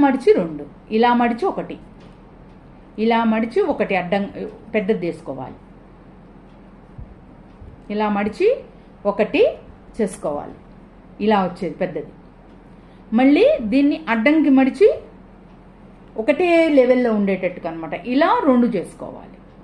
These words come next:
So రెండు రెండు, అంటే ఇలాంటి షీట్లకి రెండు రెండు, ఫోర్ షీట్స్ పడతాయి.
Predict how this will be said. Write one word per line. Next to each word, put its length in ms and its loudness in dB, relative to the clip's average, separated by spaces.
So 100 -2
రెండు 260 2
రెండు, 300 2
అంటే 180 0
ఇలాంటి 360 -2
షీట్లకి 540 -4
రెండు 240 0
రెండు, 260 0
ఫోర్ 300 2
షీట్స్ 360 -6
పడతాయి. 300 -4